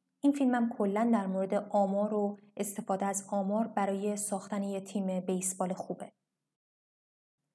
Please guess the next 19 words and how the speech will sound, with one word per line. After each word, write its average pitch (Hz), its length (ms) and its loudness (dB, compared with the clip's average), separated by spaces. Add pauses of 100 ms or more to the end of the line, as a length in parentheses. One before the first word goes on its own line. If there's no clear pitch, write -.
(460)
حالا 269 160 6
اینجا 226 640 2 (720)
من 302 160 4
می‌خوام 262 360 0
روی 254 160 2
یه 254 260 -2
شاخص 226 680 -4
آماری 202 680 -2
خاص - 480 -2
تمرکز 175 540 -10
کنم. - 260 -12 (920)
اسم 277 220 2
این 269 100 6
شاخص 233 720 -2 (180)
متوسط 208 920 0
تعداد 196 400 0
ضربه 180 340 0
به 180 140 -4
توپه. - 520 -12